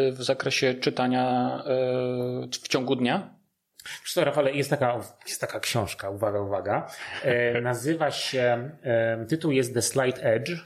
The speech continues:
Speaker 2: nie wiem jaki jest, em, tytuł polski, chyba jest przetłumaczona książka.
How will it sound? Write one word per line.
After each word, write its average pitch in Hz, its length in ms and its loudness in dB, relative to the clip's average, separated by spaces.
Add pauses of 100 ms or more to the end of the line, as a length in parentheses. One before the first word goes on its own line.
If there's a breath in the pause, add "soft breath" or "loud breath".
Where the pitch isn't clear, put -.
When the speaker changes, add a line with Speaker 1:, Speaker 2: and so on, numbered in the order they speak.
(100)
Speaker 2:
nie 131 120 -2
wiem 127 180 -2
jaki 123 300 -2
jest, - 500 -2
em, 110 560 2
tytuł 113 260 -2
polski, 107 680 -2
chyba - 180 -4
jest 139 120 0
przetłumaczona 113 640 -4
książka. 120 420 -10